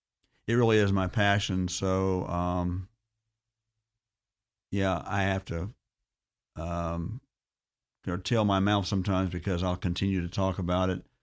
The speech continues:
And some people wanna hear it, and some people, you know, kinda want the bottom line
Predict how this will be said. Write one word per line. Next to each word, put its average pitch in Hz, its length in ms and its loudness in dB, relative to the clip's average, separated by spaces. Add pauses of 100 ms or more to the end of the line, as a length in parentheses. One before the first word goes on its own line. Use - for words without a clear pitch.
(420)
And 90 160 -2
some 101 200 -2
people 113 220 0
wanna 98 180 2
hear 117 240 4
it, 110 160 -2
and 90 260 -4
some 95 220 -2
people, 95 500 -4 (560)
you 98 140 0
know, 92 160 0
kinda 95 260 0
want 90 220 0
the 87 80 -4
bottom 92 340 0
line 87 480 -2